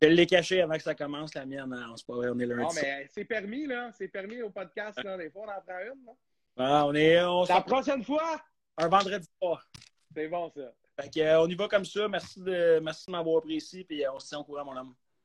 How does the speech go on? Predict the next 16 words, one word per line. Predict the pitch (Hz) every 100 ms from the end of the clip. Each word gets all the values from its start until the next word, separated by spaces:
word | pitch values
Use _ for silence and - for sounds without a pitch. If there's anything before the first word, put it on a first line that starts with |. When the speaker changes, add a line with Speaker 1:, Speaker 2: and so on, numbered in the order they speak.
| -
Speaker 2:
Merci | 135 - -
beaucoup, | 185 - 226
Max. | 180 175 -
Super | - 202 - 190 175
intéressant. | 156 151 139 - 147
Merci | 139 123 -
Speaker 1:
Salut, | - 143
Speaker 2:
pour | 143
le |
Speaker 1:
Max. | 165
Speaker 2:
temps. | 110 _ _ _ _
Speaker 1:
Bye. | 123 131 131 _ _ _ _ _ _ -
Speaker 2:
Merci | 127 180 - 233
beaucoup | 220 202 226 233
à | 180 190
Maxime | 180 190 _ 208 208 202